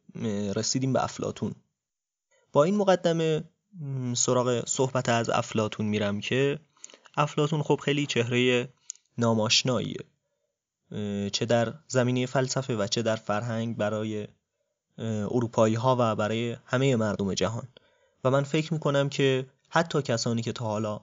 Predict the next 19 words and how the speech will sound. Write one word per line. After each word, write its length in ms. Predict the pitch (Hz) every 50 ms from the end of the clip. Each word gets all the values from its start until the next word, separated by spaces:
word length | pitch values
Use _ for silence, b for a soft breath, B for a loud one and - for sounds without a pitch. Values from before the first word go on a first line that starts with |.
| _ -
اصلاً 360 | 123 117 - - 135 139 151
فلسفه 440 | 151 131 113 113 - 117 113 - 104
مطالعه 460 | 101 101 - - 101 101 101 95 92
نکردن 680 | 95 98 95 98 - - - 101 98 104 104 113 131
هم 380 | 131 131 131 127 123 120 127 135 - _ _ B B B B B B B B B -
یه 120 | 127 135
پیش‌زمینهٔ 680 | 135 156 147 120 113 117 110 107 107 107 104 104 104 98
ذهنی 680 | 98 107 104 101 101 113 110 117 123 127 131 135 135 _ _ _ _ _ _ _ -
نه 120 | 131 135
تنها 420 | 139 156 139 131 123 123 113 107 110
از 220 | 110 101 98 - _ _ _ _ _ _
خود 220 | _ - - 131 131
افلاطون 500 | 123 120 - - 117 113 110 120 113 110
دارن 240 | 110 107 107 104 107
و 60 | 101
اسم 260 | 90 113 - - 135
افلاطون 480 | 120 117 - - 117 110 110 - 113 107
رو 100 | 110 107
شنیدن، 600 | - - 110 110 107 107 107 107 107 107 127